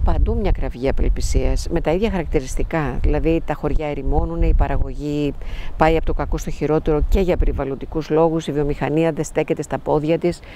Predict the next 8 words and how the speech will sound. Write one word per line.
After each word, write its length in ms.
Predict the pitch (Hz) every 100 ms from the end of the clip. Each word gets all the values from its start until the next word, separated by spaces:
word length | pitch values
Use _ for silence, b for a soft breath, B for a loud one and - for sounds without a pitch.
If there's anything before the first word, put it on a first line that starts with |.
| B B B
φεύγουν 560 | - 220 196 190 180 160
τα 120 | 160
νέα 180 | 160 170
παιδιά. 520 | 160 147 151 156 165 - -
Αυτή 220 | - - -
είναι 100 | 359
η 40 |
πραγματικότητα. 840 | 175 143 143 - 143 127 127 -